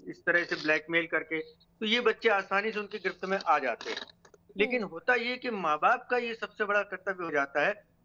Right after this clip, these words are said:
Speaker 1: कि वो अपने बच्चों से communication बढ़ाएं। Communication का मतलब होता है,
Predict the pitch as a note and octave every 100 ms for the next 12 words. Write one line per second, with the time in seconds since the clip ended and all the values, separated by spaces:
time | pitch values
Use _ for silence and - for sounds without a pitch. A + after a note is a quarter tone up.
0 | _ G3+ F3 B3 C4 B3+ B3 G3 G3 -
1 | A3+ A3+ A3+ F#3+ G3 G3 F#3+ E3+ C#3 A#2
2 | A#2 - F#3 G#3 A3 A#3 A3+ A3 G#3 A3
3 | G3+ G3+ F#3+ D#3+